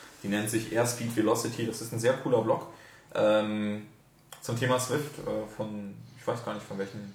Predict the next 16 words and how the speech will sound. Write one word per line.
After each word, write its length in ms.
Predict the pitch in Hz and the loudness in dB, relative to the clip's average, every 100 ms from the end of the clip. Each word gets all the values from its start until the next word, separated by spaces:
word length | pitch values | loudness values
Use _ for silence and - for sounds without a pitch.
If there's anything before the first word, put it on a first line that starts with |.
| - | -10
von 100 | 95 | -8
welchen, 260 | 95 82 - - - | -8 -10 -14 -18 -18
von 120 | - 95 | -10 -8
welchen 200 | - 98 | -8 -6
Leuten 160 | 98 - | -6 -6
das 140 | - | -10
gemacht 240 | 95 95 | -12 -12
wird, 120 | - - | -12 -10
aber 180 | 92 - - - - | -10 -10 -12 -14 -8
cool 80 | 110 | -8
zu 100 | 110 | -4
lesen, 260 | 104 104 98 | -4 -4 -8
ist 200 | - - | -12 -14
wirklich 220 | - 107 | -14 -14
informativ. 460 | 95 98 92 - - - - - - - - - | -14 -12 -12 -12 -14 -16 -20 -20 -20 -20 -10 0
Ähm, 600 | 107 110 110 110 110 | 2 4 2 -2 -6